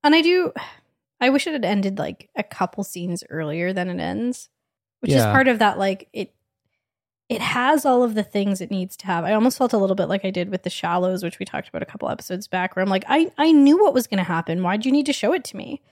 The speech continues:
Speaker 2: Yeah.
Speaker 1: But that's, you know, that's the type of movie that Christopher Nolan is making, where he, like, wants people to come away knowing exactly what he intended.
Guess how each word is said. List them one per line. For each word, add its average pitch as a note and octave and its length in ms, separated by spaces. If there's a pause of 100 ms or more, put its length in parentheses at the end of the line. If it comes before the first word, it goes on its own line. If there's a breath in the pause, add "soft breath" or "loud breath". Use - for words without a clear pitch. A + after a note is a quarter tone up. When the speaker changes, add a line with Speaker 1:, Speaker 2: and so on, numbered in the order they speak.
(100)
Speaker 2:
Yeah. A#2 320 (920)
Speaker 1:
But A3+ 140
that's, A#3 480 (220)
you A3+ 80
know, G#3 160
that's G3+ 240
the G#3 80
type F#3+ 340
of F#3+ 100
movie F#3 380
that E3+ 140
Christopher F#3 460
Nolan F3+ 360
is E3 180
making, F3 560
where D3 120
he, - 160
like, C#3 200
wants E3+ 460
people D#3 400
to F#3 140
come F3 240
away E3+ 320
knowing D#3 300
exactly F#2 680 (800)
what G3+ 340
he F3 380
intended. E3+ 800